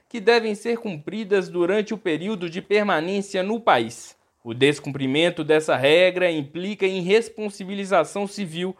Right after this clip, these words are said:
administrativa e penal, repatriação ou deportação e inabilitação de pedido de refúgio. Também continua restrita a entrada de estrangeiros por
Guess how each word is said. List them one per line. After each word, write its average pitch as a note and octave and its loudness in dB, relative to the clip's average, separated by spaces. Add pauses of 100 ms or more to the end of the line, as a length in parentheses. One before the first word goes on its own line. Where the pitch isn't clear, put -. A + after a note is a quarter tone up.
administrativa G3+ 0
e F#3 -6
penal, E3+ 2 (180)
repatriação A3 2
ou F3 0
deportação F#3 -2 (320)
e A#3+ -2
inabilitação G#3+ 0
de G3 -6
pedido E3+ -4
de F3 -6
refúgio. D#3+ -2 (420)
Também A#2+ 2
continua C3 0
restrita D#3+ -2
a F#3 0
entrada G3 0
de G3 -10
estrangeiros E3+ -2
por E3+ -4